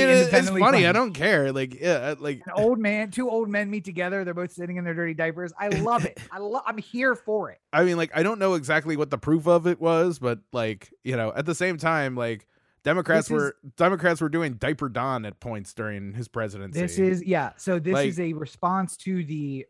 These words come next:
Speaker 2: the pants are on backwards, possibly, or they look weird, and maybe he has a diaper on.
Speaker 1: Yeah.
Speaker 2: This is their way of getting back in. There doesn't need to be evidence. It's just like,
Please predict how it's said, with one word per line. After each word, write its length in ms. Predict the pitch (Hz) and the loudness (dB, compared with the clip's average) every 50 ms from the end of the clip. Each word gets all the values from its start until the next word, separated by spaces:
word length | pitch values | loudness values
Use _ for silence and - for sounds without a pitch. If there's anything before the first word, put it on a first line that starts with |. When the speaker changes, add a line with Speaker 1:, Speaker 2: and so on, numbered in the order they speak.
| _ - | _ -6
Speaker 2:
the 160 | 147 151 143 | -6 -6 -6
pants 420 | - - 175 170 180 190 175 - | -6 -4 -2 -2 0 -2 -2 -2
are 200 | 180 160 170 165 | -2 0 2 2
on 160 | 175 175 165 | 4 2 4
backwards, 440 | 156 151 156 165 - 190 185 185 175 | 2 2 0 0 0 -2 -2 -2 -2
possibly, 680 | - - 190 185 190 185 - 190 175 190 190 196 190 180 | -2 -2 0 0 0 -2 -4 -6 -2 0 2 2 2 2
or 100 | 170 156 | 2 0
they 140 | 151 143 135 | 0 -2 -2
look 260 | 135 156 165 - - | -2 -4 -6 -6 -4
weird, 380 | 170 165 165 170 170 170 165 | -2 -2 0 0 0 -2 -4
and 200 | 143 147 147 143 | -6 -8 -10 -8
maybe 240 | 143 147 147 147 160 151 | -6 -6 -6 -4 -4 -2
he 80 | 151 | -2
has 140 | 151 147 131 | -2 -4 -4
a 60 | 139 | -6
diaper 460 | 131 131 139 143 151 - 175 175 175 | -8 -6 -6 -6 -6 -6 -6 -4 -2
on. 280 | 170 175 175 180 180 175 | -2 0 0 0 0 -2
Speaker 1:
Yeah. 280 | 160 147 135 120 107 104 | -2 -2 0 -2 0 -2
Speaker 2:
This 160 | 208 190 220 | -2 -4 -4
is 100 | 196 151 | -6 -4
their 220 | 190 202 190 185 | -2 -2 0 0
way 180 | 180 180 175 165 170 | 0 0 -2 -2 -4
of 100 | 151 143 | -6 -8
getting 200 | 156 151 151 143 | -8 -8 -6 -4
back 280 | 143 143 139 135 - | -4 -4 -4 -4 -8
in. 100 | 135 113 - _ _ - | -10 -12 -12 _ _ -6
There 100 | 208 208 | -4 0
doesn't 240 | 208 240 214 226 208 | 0 0 0 0 0
need 160 | 208 208 196 | 0 0 0
to 60 | 190 175 | -2 -4
be 160 | 180 170 143 | -2 -2 -2
evidence. 420 | 143 147 170 175 196 208 214 - - 151 | -2 -2 -2 -2 -2 -2 -2 -6 -8 -10
It's 120 | 160 - | -10 -8
just 240 | - 180 170 151 - | -4 -6 -4 -2 0
like, 220 | 170 160 151 - | 0 0 0 -2